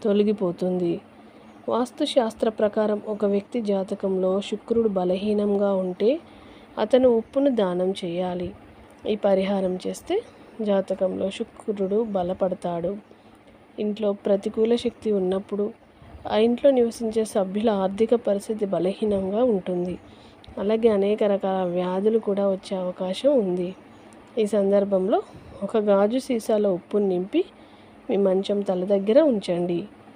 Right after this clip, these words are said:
ప్రతి నెల కూడా ఈ ఉప్పును మార్చండి. ఇలా చేయడం వల్ల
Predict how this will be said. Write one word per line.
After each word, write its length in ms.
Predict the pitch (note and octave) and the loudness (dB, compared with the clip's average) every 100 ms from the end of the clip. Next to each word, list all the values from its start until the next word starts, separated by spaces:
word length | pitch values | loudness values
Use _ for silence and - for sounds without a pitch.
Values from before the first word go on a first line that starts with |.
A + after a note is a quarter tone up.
| - - - | -20 -8 0
ప్రతి 320 | A#3 A3 B3 | 0 2 2
నెల 260 | A3 G#3+ A#3 B3+ | 2 4 4 2
కూడా 280 | A3+ G#3 G#3 | 0 0 -2
ఈ 140 | G3+ G3 | 0 -2
ఉప్పును 340 | F#3+ - G#3 | -2 -4 -4
మార్చండి. 680 | A3+ F#3 F3 - G3 F3+ F3 G#3 - - - - - | -2 -2 -4 -6 -4 -4 -4 -8 -16 -20 -20 -18 -6
ఇలా 200 | G3+ G3 | -2 -2
చేయడం 420 | G3 G3 F#3 G#3 G3+ | 0 -2 0 0 0
వల్ల 220 | F#3 | -2